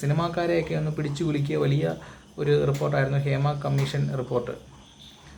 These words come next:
അതിപ്പോൾ ആ പ്രത്യേക അന്വേഷണ സംഘം ആ കേസ് അവസാനിപ്പിക്കാൻ പോവുക. കാര്യം വേറൊന്നുമല്ല, ഈ മൊഴി കൊടുത്തവർക്കൊന്നും കേസിനിപ്പോൾ താല്പര്യമില്ല. ഒന്ന് ആലോചിച്ച് നോക്ക്, ഈ നാട്ടിലുള്ളവരെയും ഈ ചാനലുകാരെയും മറ്റ്, ആ, എന്താ പറയണ്ട, സമൂഹത്തിലുള്ള പല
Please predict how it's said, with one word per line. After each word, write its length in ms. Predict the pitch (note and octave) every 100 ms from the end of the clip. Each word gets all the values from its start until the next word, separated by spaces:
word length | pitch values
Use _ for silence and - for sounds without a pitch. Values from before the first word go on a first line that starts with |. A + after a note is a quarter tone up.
| - D#3
അതിപ്പോൾ 240 | E3+ F#3 F3
ആ 20 | E3+
പ്രത്യേക 320 | D3+ E3+ E3+ D#3+
അന്വേഷണ 300 | D#3 D#3 E3 D#3+
സംഘം 280 | C#3+ C#3+ C#3+ C#3
ആ 40 | C#3
കേസ് 240 | C3 C#3+ D3
അവസാനിപ്പിക്കാൻ 580 | C3+ C3+ C3+ C3 B2+ A#2+
പോവുക. 220 | A#2 A#2 - - - - - - - -
കാര്യം 240 | D#3 G3+ G3
വേറൊന്നുമല്ല, 400 | F#3+ G3 E3+ E3 E3+
ഈ 40 | E3
മൊഴി 200 | E3+ G#3+ F#3+
കൊടുത്തവർക്കൊന്നും 580 | E3 E3+ D#3+ D3+ D3+ D3
കേസിനിപ്പോൾ 420 | D3 C#3+ D#3 C#3+ C3+
താല്പര്യമില്ല. 560 | A#2+ B2 C3+ B2 A#2 G#2+ - - - - - - - -
ഒന്ന് 100 | F3
ആലോചിച്ച് 260 | E3+ E3+ D#3+
നോക്ക്, 140 | C3 B2 C3
ഈ 20 | C#3 C#3 C3+ C#3+
നാട്ടിലുള്ളവരെയും 680 | C3 B2+ C3 B2 B2 B2 A#2+ B2 C3 B2
ഈ 20 | B2 A#2+
ചാനലുകാരെയും 720 | C3 B2 A#2+ A#2+ A#2+ A#2+ A2+ - - - - - - -
മറ്റ്, 300 | C#3 - C3 B2 B2 B2 B2 A#2+ A#2+ B2 C3 C3+ B2+
ആ, 40 | C3 C3
എന്താ 160 | C3 B2 A#2+
പറയണ്ട, 260 | A#2 A2+ A#2+
സമൂഹത്തിലുള്ള 520 | B2 B2 B2 B2+ B2
പല 100 | B2